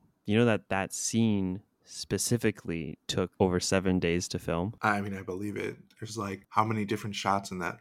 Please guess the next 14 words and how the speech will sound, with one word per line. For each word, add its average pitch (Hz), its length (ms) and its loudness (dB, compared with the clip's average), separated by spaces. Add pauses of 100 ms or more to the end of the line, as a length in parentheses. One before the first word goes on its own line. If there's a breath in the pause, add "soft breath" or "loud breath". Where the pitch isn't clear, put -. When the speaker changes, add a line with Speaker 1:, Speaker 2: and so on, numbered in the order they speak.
Speaker 2:
one 95 420 -4
sequence? 95 640 -8
It's - 280 -10
like 95 120 -2
Speaker 1:
There's 98 180 -4
seventy-seven 101 880 -6
different 90 340 -8
camera 90 320 -8
angles 87 400 -12
in 85 120 -12
that, - 280 -16 (420)
in 101 80 -16
that - 140 -14
shot. 87 320 -14